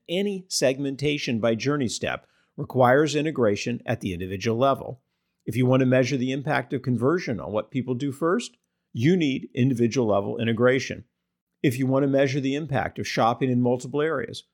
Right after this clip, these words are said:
of spending a certain threshold of time in an area, of entering from the mall, of being in a group, of being male or female,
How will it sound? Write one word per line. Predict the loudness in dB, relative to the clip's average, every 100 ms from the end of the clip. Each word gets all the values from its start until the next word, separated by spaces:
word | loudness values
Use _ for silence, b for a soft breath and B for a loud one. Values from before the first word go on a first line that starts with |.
| -8
of | -4
spending | 0 2 2 0
a |
certain | 0 -2 -4 -2
threshold | -2 -2 -2 -4
of |
time | -4 -4 -4 -2
in | -4
an | -4
area, | -6 -10 -14 _ _ -10
of | 0
entering | 4 4 2
from | 0 -2
the | -2
mall, | 0 2 2 0 -4 _ -8
of | -4
being | 0 0
in | 0
a | -2
group, | 0 2 2 0 _ _ -8
of | -2
being | -2 0
male | 2 2 2
or | -2
female, | -2 -4 -2 -2 -4 -8